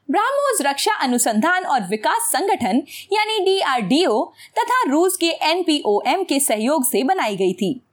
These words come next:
ये सुपरसोनिक क्रूज मिसाइल है और इसकी रेंज लगभग तीन सौ पचास किलोमीटर है। इसका नाम भारत की ब्रह्मपुत्र नदी और रूस की मोस्कवा नदी के नाम पर रखा गया है। इसे जमीन,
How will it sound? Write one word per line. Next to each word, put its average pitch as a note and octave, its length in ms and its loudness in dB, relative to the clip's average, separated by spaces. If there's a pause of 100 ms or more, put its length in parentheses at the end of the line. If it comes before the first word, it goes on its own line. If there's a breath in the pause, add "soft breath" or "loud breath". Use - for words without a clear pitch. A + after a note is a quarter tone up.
(420)
ये G#3 100 2
सुपरसोनिक C#4+ 760 0
क्रूज G4 280 2
मिसाइल A#3 440 2
है F3+ 220 -2 (320 loud breath)
और A#3+ 120 0
इसकी A#3 320 0
रेंज E4+ 400 0 (240 loud breath)
लगभग A#4 440 0
तीन F4+ 200 0
सौ - 140 0
पचास A#3 540 -2
किलोमीटर G#3 600 0
है। - 260 -2 (800 loud breath)
इसका A4 300 0
नाम F#4+ 280 0
भारत C#4 420 0
की D4+ 140 0
ब्रह्मपुत्र C4+ 720 0
नदी C#4 400 0 (200 loud breath)
और F#4+ 180 0
रूस G4+ 300 2
की D4+ 340 -2 (140)
मोस्कवा F4+ 500 0
नदी A#3+ 300 2
के D#4 140 0
नाम B3 240 0
पर C4+ 320 -2 (140)
रखा C#4 220 -2
गया F#3+ 200 -2
है। F3+ 280 -2 (1120 loud breath)
इसे C#4 240 0
जमीन, D#4 540 2